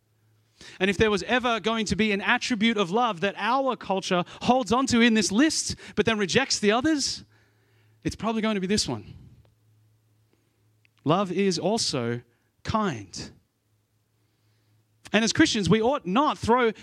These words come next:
this baby out with the bathwater. You see, love is kind in its actions. Because God has shown us kindness, we in turn show that kindness to others. Paul expresses it this way in Ephesians four thirty-two,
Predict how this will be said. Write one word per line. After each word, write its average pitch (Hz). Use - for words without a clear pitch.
this 262
baby 226
out 214
with 220
the 202
bathwater. 190
You 180
see, 214
love 247
is 262
kind 233
in 247
its 240
actions. 175
Because 247
God 269
has 233
shown 269
us 247
kindness, 247
we 254
in 240
turn 226
show 254
that 220
kindness 196
to -
others. 170
Paul 214
expresses 220
it 226
this 226
way 175
in 156
Ephesians 185
four 214
thirty-two, 208